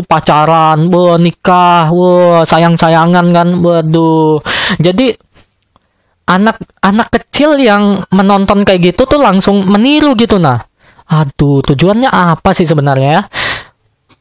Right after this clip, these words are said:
Eh, sedangkan yang, yang ngeblokir film kartun yang pernah kita tonton dulu, misalnya kayak SpongeBob, eh, SpongeBob, ya, SpongeBob termaksud kartun yang udah lama ya, yang sudah, sekarang udah diblokir juga gitu.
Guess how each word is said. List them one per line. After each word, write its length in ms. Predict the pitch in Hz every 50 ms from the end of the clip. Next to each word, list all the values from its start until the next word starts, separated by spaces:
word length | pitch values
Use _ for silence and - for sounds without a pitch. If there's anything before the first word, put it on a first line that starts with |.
| _ _ -
Eh, 440 | 180 180 185 190 190 190 185 185 - - - - _ _ _ _ _ - - - _ _ _ _ _ _ _ _ _ _ -
sedangkan 580 | - 196 175 185 180 170 156 147 - 240 262 269 262
yang, 140 | 233 220 220 208 92 90 - -
yang 400 | 175 185 185 190 196 196 190 190
ngeblokir 640 | 165 151 151 165 175 170 170 - - - 185 185 185 180 - - - _ _
film 560 | - - - 180 170 175 180 185 180 180 -
kartun 480 | - 185 180 180 170 - 185 180 180 185
yang 240 | 185 180 175 180
pernah 240 | - 180 175 180 170
kita 160 | - - 185
tonton 320 | 170 - 175 165 - - 170
dulu, 320 | 226 277 233 175 196 240
misalnya 320 | 220 190 175 - 214 262 262
kayak 240 | 220 185 170 -
SpongeBob, 560 | - - - 226 240 262 - - 214 240 - -
eh, 160 | 185 165 147
SpongeBob, 560 | - - - 147 139 127 - - 131 127 -
ya, 160 | 185 233 254
SpongeBob 560 | - - - - 175 180 - 214 247 269 -
termaksud 480 | - 196 180 165 170 165 - - 233 - - - - - - -
kartun 400 | - - 170 160 165 226 240 247
yang 120 | 214 185 180 175 160 - - _ _ _ _ -
udah 240 | 160 147 170 160
lama 400 | 147 165 175 214 269 285 240 160
ya, 80 | 160 185 254 285
yang 240 | 208 175 165 170
sudah, 400 | 170 - - 170 160 170 170 -
sekarang 480 | 160 - - - 165 175 220 262 247 214
udah 240 | 190 170 160 156 151
diblokir 560 | 151 151 151 139 147 165 208 - - 170 160
juga 400 | 151 196 254 - - 165 160 175
gitu. 320 | 175 147 135 147 131 127